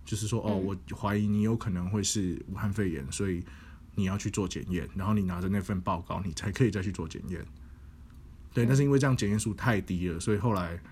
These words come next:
Speaker 1: 他们才开放，就是只要你觉得你有症状，你都可以去做检验。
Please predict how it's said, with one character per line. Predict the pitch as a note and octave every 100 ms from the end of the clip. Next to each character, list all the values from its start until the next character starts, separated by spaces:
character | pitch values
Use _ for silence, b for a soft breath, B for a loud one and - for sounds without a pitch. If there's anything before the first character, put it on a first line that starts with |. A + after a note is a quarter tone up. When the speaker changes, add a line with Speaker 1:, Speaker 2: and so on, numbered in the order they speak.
| B B -
Speaker 1:
他 | -
们 | G#2+ F#2+
才 | F#2+ F#2
开 | F2+ G2+
放， | G2 G2+ F2
就 | F2+
是 | F2+ F#2 E2 - -
只 | -
要 | B2+
你 | C#3+ G#2
觉 | - F#2
得 | F#2+ A#2
你 | G2+
有 | G2 F2
症 | F#2+ E2
状， | D#2+ E2+ - - -
你 | G2+
都 | G2
可 | G2 G2
以 |
去 | F2
做 | F2+ D#2+
检 | B1+ -
验。 | F#2